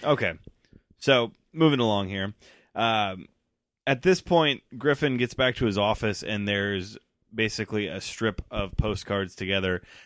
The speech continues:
And this one, flat out, it's not anything cute. It says, "I'm going to kill you." It's the Sideshow Bob type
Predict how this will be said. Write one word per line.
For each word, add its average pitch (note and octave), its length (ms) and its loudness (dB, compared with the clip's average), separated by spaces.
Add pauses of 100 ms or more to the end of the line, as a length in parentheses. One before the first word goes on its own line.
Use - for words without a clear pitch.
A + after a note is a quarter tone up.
(120)
And G#2+ 180 -2
this C3+ 180 2
one, A#2+ 160 2
flat A2+ 360 0
out, G#2 240 0
it's A2+ 240 -4
not B2 140 0
anything A2 260 -2
cute. G#2 280 -6
It F#2+ 120 -12
says, G#2+ 200 -2
"I'm G2+ 160 -6
going G2 280 -4
to F#2+ 80 -8
kill F#2 260 -2
you." F2 300 -10 (380)
It's G2+ 160 -12
the A#2 120 -6
Sideshow A#2+ 420 4
Bob G2 380 0
type F#2 300 -2